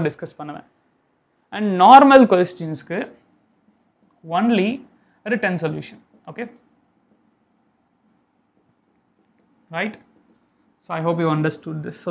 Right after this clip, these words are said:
this is my guarantee. Okay, this is my guarantee. Okay, so I hope this, uh, guarantee will be pretty much helpful because நீங்க டெஸ்ட் எழுதணும் அப்படின்னா வந்து வெறும் எழு-, டெஸ்ட் எழுதிட்டு போறது மட்டும் கிடையாது. So அந்த டெஸ்ட்டை வந்து எஃபெக்டிவா யூட்டிலைஸ் பண்ணணும். Okay, so டெஸ்ட் எழுதிட்டு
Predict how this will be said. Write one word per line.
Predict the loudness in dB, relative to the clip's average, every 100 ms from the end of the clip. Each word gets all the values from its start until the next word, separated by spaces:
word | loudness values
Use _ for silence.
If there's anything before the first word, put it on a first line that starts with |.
| 2
this | 2 4
is | 4 6
my | 4 6
guarantee. | 4 4 -2 -10 -16 _ _ -20
Okay, | -14 -10 -8
this | -8
is | -6 -4
my | -2
guarantee. | -2 -4 -12 -16 -20 _ _ _ _ _ _ -8
Okay, | -6 -8 -2
so | 2
I | 6
hope | 6 6
this, | 4 2 0 4
uh, | 6 6
guarantee | 2 2 -2 -4 -4 -4 -8 _ _ _ _ -8
will | -4 -2
be | 4
pretty | 4 4
much | 2 2 0
helpful | 0 0 -2
because | 2 4 4 0
நீங்க | -4 -2
டெஸ்ட் | -4 -2 -2
எழுதணும் | 0 4 4
அப்படின்னா | 4 2 2 0
வந்து | 4 4
வெறும் | 4 4
எழு-, | 2 0 -6
டெஸ்ட் | -4 -2
எழுதிட்டு | -2 0 0
போறது | 0 -2
மட்டும் | -6 -8
கிடையாது. | -8 -8 -10 -16 _ _ _
So | -12 -6
அந்த | -2
டெஸ்ட்டை | 0 0 2
வந்து | 4
எஃபெக்டிவா | 4 0 -2 -2 0
யூட்டிலைஸ் | 0 2 0 -4 -10
பண்ணணும். | -12 -14 -18 -20 _ _ _
Okay, | -12 -10
so | -6 -6
டெஸ்ட் | -6 -6
எழுதிட்டு | -4 -2 -2